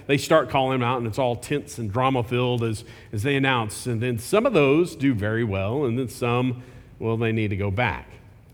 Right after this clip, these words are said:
to the drawing board and find what they need. In our lives,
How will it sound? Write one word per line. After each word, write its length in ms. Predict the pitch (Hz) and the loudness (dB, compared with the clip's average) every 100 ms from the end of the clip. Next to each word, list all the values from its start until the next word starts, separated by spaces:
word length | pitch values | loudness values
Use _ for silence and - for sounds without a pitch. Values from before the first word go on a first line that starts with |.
| - - - - | -20 -20 -20 -14
to 100 | 110 | -8
the 80 | 87 | -6
drawing 340 | 101 139 151 | 0 2 4
board 320 | 135 135 135 127 | 2 2 2 2
and 160 | 98 | -2
find 400 | - 120 120 117 | -2 -2 0 0
what 160 | 110 101 | -2 -2
they 160 | 107 | -2
need. 420 | 104 104 85 73 80 - - - - - - - - - | -2 -2 -4 -8 -14 -20 -20 -20 -20 -20 -20 -20 -20 -8
In 160 | 139 139 | -4 -4
our 360 | - 190 269 247 | 2 4 4 4
lives, 640 | 139 90 78 - - - | 2 0 -4 -8 -14 -20